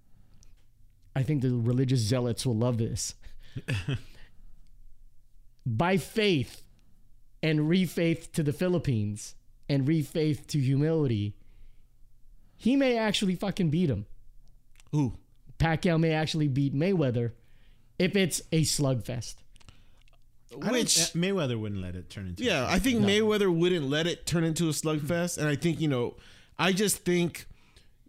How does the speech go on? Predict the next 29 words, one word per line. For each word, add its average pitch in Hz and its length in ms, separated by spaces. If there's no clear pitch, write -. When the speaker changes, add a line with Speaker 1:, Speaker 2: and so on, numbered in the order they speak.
Speaker 3:
the 135 240
criticism 143 1080
that 143 240
would 143 180
come 147 280
from 135 260
a 131 60
Mayweather 131 760
victory 143 600
would 143 420
be 135 220
so 143 400
high. 110 520
Would 143 240
be 147 200
just 139 320
like, 131 300
"God, 147 400
you're 131 140
such - 360
a 131 80
pussy. 101 540
He's 156 200
coming 175 420
forward 156 500
and 143 120
he's 139 180
fucking 160 400
throwing 151 500